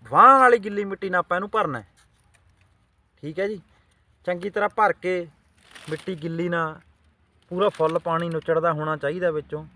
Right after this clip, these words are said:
ਇਸ ਤਰੀਕੇ ਨਾਲ ਪਾੜ ਕੇ ਇਹਨੂੰ ਭਰ ਕੇ ਇਹਦੇ ਉੱਤੇ ਉਹ ਜਿਹੜਾ ਇੰਚੀ ਥਾਂ ਹੈ ਉਹ ਆਪਾਂ ਵਿਚਾਲੇ ਲੈ ਲੈਣਾ ਇਹਦੇ, ਆਹ ਚੀਜ਼ ਇਹ ਐਂ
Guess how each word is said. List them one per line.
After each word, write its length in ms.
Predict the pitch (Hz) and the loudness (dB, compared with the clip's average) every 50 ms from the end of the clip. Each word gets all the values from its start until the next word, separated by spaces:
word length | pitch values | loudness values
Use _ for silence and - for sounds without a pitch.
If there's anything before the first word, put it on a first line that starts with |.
| _ _ _ _ - - - - | _ _ _ _ -20 -18 -8 -2
ਇਸ 140 | 143 156 156 | -2 -2 -2
ਤਰੀਕੇ 340 | - 175 170 165 - 175 170 | -4 -8 -8 -6 -4 -4 -2
ਨਾਲ 100 | 170 165 | -2 -2
ਪਾੜ 320 | - - 160 156 156 151 151 | -2 0 2 2 2 0 -2
ਕੇ 220 | - - 175 175 | -4 -6 -6 -6
ਇਹਨੂੰ 260 | 175 - 180 180 175 160 | -6 -6 -8 -8 -4 0
ਭਰ 180 | 185 170 147 - | 0 0 0 0
ਕੇ 280 | - - 165 170 - - _ _ _ _ _ - _ _ - 156 | -4 -6 -6 -6 -8 -10 _ _ _ _ _ -20 _ _ -10 -8
ਇਹਦੇ 160 | 165 170 190 | -6 -4 -4
ਉੱਤੇ 300 | 175 160 - - 175 175 175 175 | -4 -6 -6 -6 -4 -4 -4 -4
ਉਹ 180 | 170 - 180 180 | -6 -8 -6 -2
ਜਿਹੜਾ 140 | 185 185 190 | 0 0 0
ਇੰਚੀ 300 | 175 165 - - 190 180 | 0 -2 -6 -10 -10 -8
ਥਾਂ 240 | - 170 175 175 175 | -6 -4 -2 -2 -2
ਹੈ 60 | 180 190 | -2 -2
ਉਹ 80 | 196 | -2
ਆਪਾਂ 180 | 190 - 190 190 | -2 -2 -2 -2
ਵਿਚਾਲੇ 420 | 180 160 - 170 160 165 170 175 170 | -2 -2 0 0 0 2 2 2 0
ਲੈ 120 | 160 143 131 | 0 -2 -4
ਲੈਣਾ 220 | 127 120 120 123 | -4 -8 -8 -10
ਇਹਦੇ, 180 | 135 139 139 - - - | -10 -12 -12 -10 -8 -6
ਆਹ 140 | 151 160 | -6 -6
ਚੀਜ਼ 340 | 156 - 131 123 117 107 104 98 _ _ _ _ _ _ _ _ _ _ _ _ _ _ _ _ _ _ _ _ _ _ _ _ _ _ _ _ _ _ _ _ - - - _ _ _ _ _ _ _ - - - - _ _ _ _ _ _ _ - | -6 -8 -12 -16 -16 -18 -20 -20 _ _ _ _ _ _ _ _ _ _ _ _ _ _ _ _ _ _ _ _ _ _ _ _ _ _ _ _ _ _ _ _ -20 -20 -20 _ _ _ _ _ _ _ -20 -20 -20 -20 _ _ _ _ _ _ _ -12
ਇਹ 160 | 135 143 147 - - 165 | -10 -10 -10 -10 -10 -12
ਐਂ 180 | 143 123 110 | -10 -10 -12